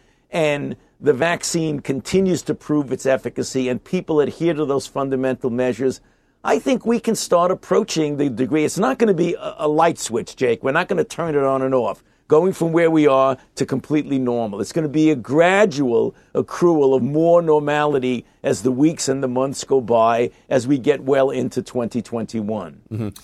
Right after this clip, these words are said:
Speaker 2: President Trump's administration is, uh, refusing to acknowledge reality. They're blocking the transition process with President-elect Joe Biden's team,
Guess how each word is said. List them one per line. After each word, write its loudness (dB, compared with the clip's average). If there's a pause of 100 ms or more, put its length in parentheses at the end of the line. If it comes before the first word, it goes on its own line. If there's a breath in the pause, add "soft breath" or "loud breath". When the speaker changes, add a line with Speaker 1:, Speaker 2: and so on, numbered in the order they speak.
(180 loud breath)
Speaker 2:
President 2
Trump's 0
administration -2
is, -2
uh, 2
refusing -4
to -4
acknowledge -4
reality. -2
They're -4
blocking -4
the -8
transition -8
process -6
with -12
President-elect -6
Joe -6
Biden's -4
team, -8